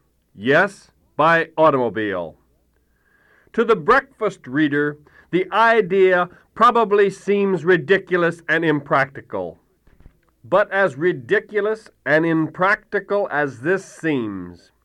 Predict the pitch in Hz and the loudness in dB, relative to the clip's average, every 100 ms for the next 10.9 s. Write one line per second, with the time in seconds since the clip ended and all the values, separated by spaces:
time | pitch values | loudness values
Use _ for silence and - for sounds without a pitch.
0 | _ _ - 107 165 196 202 175 - 156 | _ _ -12 -2 0 2 0 -4 -2 -2
1 | 107 _ _ _ 117 180 208 185 - - | -2 _ _ _ -4 -2 -2 -4 -12 -10
2 | 175 165 139 147 151 147 156 139 131 139 | -4 -2 -2 -4 -4 -4 -6 -8 -6 -4
3 | 139 143 127 127 104 92 80 - _ _ | -2 -2 -2 -4 -4 -6 -12 -16 _ _
4 | _ _ _ _ _ _ 180 208 214 226 | _ _ _ _ _ _ 0 2 2 -6
5 | - - 226 220 202 208 180 175 143 - | -8 -2 0 0 0 0 0 -4 -8 -8
6 | 104 90 87 _ _ - 143 170 165 202 | -8 -8 -12 _ _ -4 -2 -2 -2 -2
7 | 196 185 175 185 175 170 - - 170 175 | -2 -2 -6 -4 -4 -6 -8 -2 0 2
8 | 156 170 127 185 214 214 - 160 147 190 | 0 -2 -2 0 0 0 -2 0 2 4
9 | 202 196 190 180 175 190 190 185 - 185 | 4 2 2 0 2 2 2 0 0 0
10 | 185 185 160 147 127 113 101 - _ | 2 2 2 2 2 -2 -6 -10 _